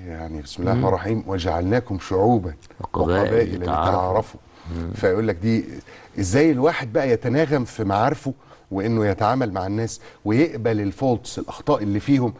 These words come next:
Speaker 1: علشان يحقق الدافع بتاع انا موجود علشان اكبر العزوه بتاعتي واتعرف على ناس.
Speaker 2: مم.
Speaker 1: كنت بقول لحضرتك على الناس اللي بتقفل على نفسها، البخيله او الخوافه.
Speaker 2: مم.
Speaker 1: بيقولوا دلوقتي انه
Speaker 2: بيتهيألي يا دكتور البخل ده مرض.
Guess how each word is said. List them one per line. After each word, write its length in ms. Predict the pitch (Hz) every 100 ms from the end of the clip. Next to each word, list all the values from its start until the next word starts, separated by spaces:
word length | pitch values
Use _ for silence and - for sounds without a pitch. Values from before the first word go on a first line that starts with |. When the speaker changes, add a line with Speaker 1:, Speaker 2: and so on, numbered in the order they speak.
| - -
Speaker 1:
علشان 640 | 90 98 113 113 165 180 165 - - _ -
يحقق 600 | 113 110 185 - - - - - - _ _ 127
الدافع 480 | 98 160 190 156
بتاع 460 | 123 117 165 175 170 -
انا 140 | 120
موجود 420 | 110 113 117 165
علشان 480 | 113 104 - 147 151 147 - -
اكبر 340 | - 147 123
العزوه 360 | 104 113 110 104
بتاعتي 380 | - 113 - -
واتعرف 380 | 90 110 104
على 160 | 101 104
ناس. 240 | 101 - - 120
Speaker 2:
مم. 60 | 95 98 90 76
Speaker 1:
كنت 160 | 110
بقول 160 | 113 170
لحضرتك 460 | 185 120 151 151 113
على 160 | 131
الناس 260 | 120 135 123
اللي 100 | 101
بتقفل 300 | 123 - 104
على 180 | 98 101
نفسها، 400 | 92 - 123 113 - -
البخيله 640 | 98 101 - 156 156 139 -
او 80 | 135
الخوافه. 520 | 120 113 101 110 - - - -
Speaker 2:
مم. 200 | 127 95 - - - - - - - - _ -
Speaker 1:
بيقولوا 320 | 101 117 185 214
دلوقتي 460 | 156 175 170 165
انه 280 | 156 151 135 190
Speaker 2:
بيتهيألي 420 | 165 - 233 247
يا 40 |
دكتور 300 | 165 - 202
البخل 400 | 185 165 - 165
ده 80 | 147
مرض. 360 | 185 175 -